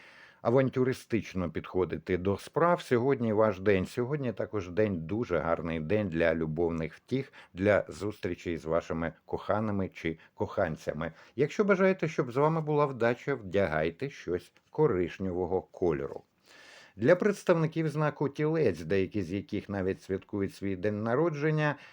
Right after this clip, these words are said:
сьогодні день починань. Мах в прямій позиції — це гарний показник для творчих людей, гарний показник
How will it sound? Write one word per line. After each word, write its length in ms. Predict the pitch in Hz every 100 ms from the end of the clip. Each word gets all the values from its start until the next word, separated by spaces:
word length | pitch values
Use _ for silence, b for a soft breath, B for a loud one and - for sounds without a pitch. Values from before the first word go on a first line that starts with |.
| B -
сьогодні 840 | - 151 98 87 117 139 165 170 160 _ _ _ b b -
день 300 | 92 131 127
починань. 760 | 120 98 - 107 85 73 71 - _ b b b
Мах 480 | 107 117 120 151 160
в 20 |
прямій 420 | - 113 98 101
позиції — 680 | 101 98 82 95 104 - 139
це 340 | 139 - 104 104
гарний 380 | 87 107 117 110
показник 560 | - 90 95 104 107 92
для 200 | 85 95
творчих 600 | 85 85 - - 87 85
людей, 480 | 87 78 80 82
гарний 440 | 76 90 98 101 98
показник 720 | - 87 92 73 82 98